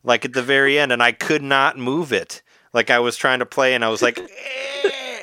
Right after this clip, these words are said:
and I, and I lost 'cause my, 'cause my whole hand, like, my finger cramped,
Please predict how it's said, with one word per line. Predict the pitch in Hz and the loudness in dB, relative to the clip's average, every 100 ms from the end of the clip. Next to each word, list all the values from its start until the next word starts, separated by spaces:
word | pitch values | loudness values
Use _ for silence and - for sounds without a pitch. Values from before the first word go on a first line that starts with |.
| - | -2
and | 175 | 2
I, | 156 151 392 415 440 | 4 4 2 2 2
and | 143 | 6
I | 147 | 6
lost | 147 202 117 - - - - _ - _ | 6 6 4 0 -6 -12 -20 _ -20 _
'cause | 135 | -4
my, | 135 139 466 659 | 0 0 0 -2
'cause | - | -2
my | 147 151 | 2 2
whole | 143 143 | 2 2
hand, | 147 160 160 | 4 2 2
like, | 131 120 | 0 0
my | 117 | -2
finger | - 147 147 | -2 -4 -4
cramped, | - 135 131 - - | 0 0 0 -2 -10